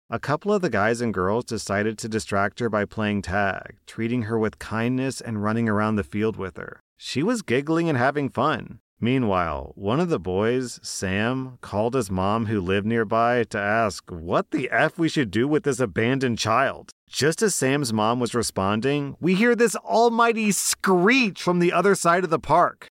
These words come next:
It was the entitled mother finally returning to collect her daughter.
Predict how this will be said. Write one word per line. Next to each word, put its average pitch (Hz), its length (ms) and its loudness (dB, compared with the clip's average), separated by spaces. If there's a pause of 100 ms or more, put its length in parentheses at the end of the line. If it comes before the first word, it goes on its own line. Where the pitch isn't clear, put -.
(160)
It 117 120 0
was 143 240 4
the 143 160 2
entitled 135 540 2
mother 120 340 2
finally 123 460 0
returning 123 520 0
to 131 120 0
collect 120 340 0
her 120 120 0
daughter. 107 500 0